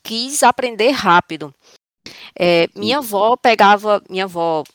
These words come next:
Speaker 1: morava no interior, no sítio, meus avós maternos, e ela ia até a escolinha que tinha no meio rural, é, pegar uns livros de literatura infantil emprestado, e ela lia pra mim toda noite.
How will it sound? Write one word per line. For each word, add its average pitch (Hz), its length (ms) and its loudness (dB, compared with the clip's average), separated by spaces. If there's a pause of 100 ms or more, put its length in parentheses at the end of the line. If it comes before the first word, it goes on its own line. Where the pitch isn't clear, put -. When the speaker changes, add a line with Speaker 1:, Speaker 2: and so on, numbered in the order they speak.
Speaker 1:
morava 170 340 0
no 170 80 -12
interior, 208 640 -2
no 208 140 -14
sítio, 196 500 -6 (220)
meus 165 220 -6
avós 185 640 -2
maternos, 202 680 -2
e 262 260 -4 (540)
ela 254 300 6
ia 262 420 0 (100)
até 254 1000 4 (480)
a 208 100 4
escolinha 262 800 0
que 226 180 -8
tinha 208 640 -4
no 180 140 -10
meio 180 240 -6
rural, 196 520 2 (560)
é, 180 300 2
pegar 220 320 2
uns 254 220 -6
livros 254 840 -6 (300)
de 185 100 -6
literatura 185 520 0
infantil 185 380 -8
emprestado, 185 600 -2
e 180 60 -2
ela 196 160 2
lia 214 260 0
pra 226 160 -4
mim 190 120 -8
toda 208 260 -6
noite. 214 400 -14